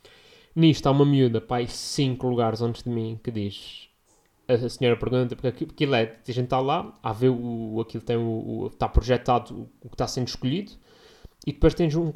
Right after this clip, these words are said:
uma senhora lá do, da A R S, ou de quem ela organiza aquela merda, e tu es-, tu escolhes a tua especialidade no computador dela. E ela vem a uma miúda, que, pá, se-, quin-,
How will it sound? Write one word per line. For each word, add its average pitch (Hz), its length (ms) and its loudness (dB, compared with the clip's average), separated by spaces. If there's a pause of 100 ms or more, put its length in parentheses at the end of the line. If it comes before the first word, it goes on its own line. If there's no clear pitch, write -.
uma 151 200 0
senhora 147 300 0
lá 131 160 0
do, 113 500 -2 (460)
da 110 80 -2
A 107 60 0
R 104 300 -2
S, 123 200 0
ou - 60 -14
de - 40 -20
quem 110 80 -6
ela 107 120 -2
organiza 113 320 -2
aquela 120 240 -4
merda, 151 440 -4
e 156 120 -12
tu - 80 -8
es-, - 420 -8
tu - 60 -4
escolhes 160 420 0
a - 20 -12
tua 147 100 -10
especialidade 151 460 -2
no 170 60 2
computador 165 400 0
dela. 117 380 0 (1700)
E 117 120 -2
ela 117 340 2
vem 113 180 -2
a 110 40 4
uma 117 120 2
miúda, 123 380 2 (100)
que, - 120 -14
pá, - 180 -8
se-, - 440 -12
quin-, - 360 -2